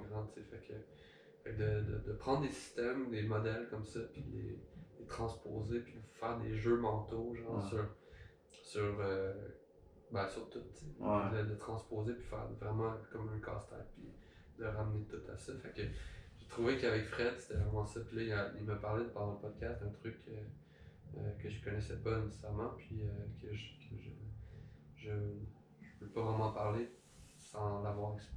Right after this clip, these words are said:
Speaker 1: exploré davantage.
Speaker 2: Ok.
Speaker 1: Fait que, fait que, euh, mais c'est, c'était un peu la même affaire, là. C'était un peu
Speaker 2: Hmm.
Speaker 1: un, un nouveau modèle que je connaissais pas, mais qui était, qui, qui semblait super intéressant.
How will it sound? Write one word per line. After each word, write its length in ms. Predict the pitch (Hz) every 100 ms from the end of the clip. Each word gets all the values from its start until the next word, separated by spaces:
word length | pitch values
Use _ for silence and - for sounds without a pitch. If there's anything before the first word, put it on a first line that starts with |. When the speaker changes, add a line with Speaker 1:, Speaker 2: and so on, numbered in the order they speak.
| -
Speaker 1:
exploré 400 | 113 - 110 104
davantage. 680 | 113 107 104 - - - -
Speaker 2:
Ok. 60 | 107
Speaker 1:
Fait 60 | 117 131 104 - - - - - - -
que, 60 |
fait 60 | -
que, 120 | 107 104
euh, 100 | 101 101 101 98 - 95
mais 140 | 107
c'est, 260 | 104 113 107
c'était 160 | - 104
un 80 |
peu 140 | 101 104
la 100 | 104
même 160 | 101
affaire, 320 | 101 - 104 104
là. 80 | 104
C'était 180 | -
un 20 | 104
peu 300 | 104 101 98
Speaker 2:
Hmm. 40 | 95 95 - - - 110
Speaker 1:
un, 40 |
un 40 |
nouveau 240 | 107 107 110
modèle 380 | 104 104 104 104
que 80 | 98
je 140 | -
connaissais 240 | 104 104 -
pas, 60 | 107
mais 120 | 104
qui 140 | 104 107
était, 180 | - - -
qui, 280 | 107 104 101
qui 60 |
semblait 280 | 107 104 101
super 220 | 98 -
intéressant. 400 | - - 107 -